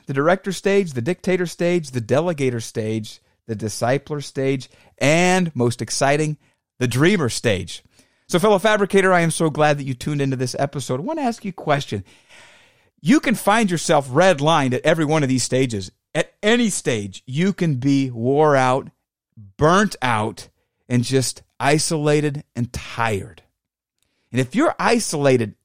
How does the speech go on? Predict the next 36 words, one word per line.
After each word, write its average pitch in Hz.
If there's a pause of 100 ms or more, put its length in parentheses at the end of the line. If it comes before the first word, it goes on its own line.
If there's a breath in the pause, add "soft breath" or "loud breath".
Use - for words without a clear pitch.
in 190
that 175
burnout 147
stage, 131
it 165
is 123
a 104
very, 120
very 117
lonely 107
place 101
to 98
be. 107 (1080)
That's 196
why 185
I 165
offer 156
ninety-minute 139
complimentary 127
coaching 123
sessions 104
for -
fabricators 123
like 147
you 208
that 156
find 185
yourself 156
in 143
that 147
situation. 156 (200)
I'm 160
very 160
familiar 143
with 98
it. -